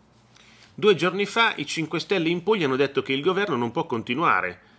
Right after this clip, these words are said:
a prendere decisioni senza ascoltare i territori. Puntare sulle trivelle è una scelta sbagliata. Ah, e perché i Cinque Stelle non ci dicono qual è la loro soluzione? Non ce l'hanno? Ah, non sanno cosa dire?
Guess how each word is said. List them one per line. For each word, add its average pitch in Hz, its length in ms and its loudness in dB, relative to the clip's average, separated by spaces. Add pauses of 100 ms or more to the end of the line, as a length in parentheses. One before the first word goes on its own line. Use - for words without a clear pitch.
(140)
a - 120 -4
prendere 131 400 0
decisioni 117 580 0
senza 113 320 -4
ascoltare 110 480 -4
i 101 60 -8
territori. 104 720 -2 (480)
Puntare 135 420 2
sulle 135 280 0
trivelle 156 540 0
è - 20 0
una 127 140 -2
scelta 104 440 -4
sbagliata. 107 800 -6 (920)
Ah, 95 720 0 (220)
e 143 140 -8
perché 196 260 -4
i 254 140 0
Cinque 139 340 0
Stelle 175 300 0
non 120 180 -2
ci 120 180 -6
dicono 127 460 -2
qual 113 180 -4
è 131 60 2
la 131 100 2
loro 113 200 -2
soluzione? 170 880 -4 (800)
Non 139 160 0
ce 180 140 2
l'hanno? 143 720 2
Ah, 127 340 4
non 131 140 -2
sanno 190 300 0
cosa 196 240 2
dire? 143 540 0